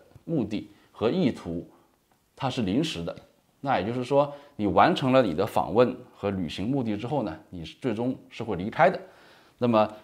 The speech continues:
这个呢，这一点其实是签证官在判断是否给你签证的一个非常非常重要的依据。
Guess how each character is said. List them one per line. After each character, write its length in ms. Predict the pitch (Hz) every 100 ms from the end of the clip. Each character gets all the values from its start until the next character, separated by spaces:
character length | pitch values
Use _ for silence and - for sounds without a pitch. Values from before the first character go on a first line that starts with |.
| -
这 100 | 226
个 100 | 175
呢， 160 | 113 98 - -
这 140 | 285
一 120 | 190
点 300 | 147 107 - - -
其 220 | - 113
实 140 | 113
是 440 | 120 - 113 85 -
签 240 | - 143
证 200 | 139 120
官 240 | 107 117 120
在 120 | 117
判 300 | 107 175 131
断 240 | 101 110 82 - - _
是 280 | - - 170
否 200 | - 90
给 160 | 82 110
你 160 | 90
签 280 | - - 123
证 220 | 135 101
的 100 | 76
一 100 | -
个 120 | 87 92
非 220 | 139 139
常 180 | 113 95
非 80 |
常 200 | 110 104
重 160 | 110 147
要 100 | 90
的 80 | 78
依 180 | 101 143
据。 220 | 147